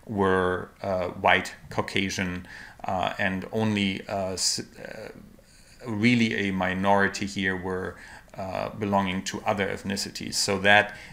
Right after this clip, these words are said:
uh, the results may largely only, um, apply to, to a, a majority white Caucasian population.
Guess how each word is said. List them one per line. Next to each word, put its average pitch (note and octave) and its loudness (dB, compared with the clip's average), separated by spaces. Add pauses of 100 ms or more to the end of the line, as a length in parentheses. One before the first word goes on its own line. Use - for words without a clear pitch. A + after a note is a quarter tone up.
(220)
uh, G2 -2 (260)
the G2+ -2
results G2+ 6
may F#2 -2
largely G#2+ 8
only, A#2+ 4 (480)
um, G2 0 (140)
apply G2 4
to, F#2 -2 (100)
to G2 -2 (100)
a, G2+ -2
a F#2+ -4
majority G2+ 0
white F#2 0
Caucasian F#2 -6
population. F#2+ -6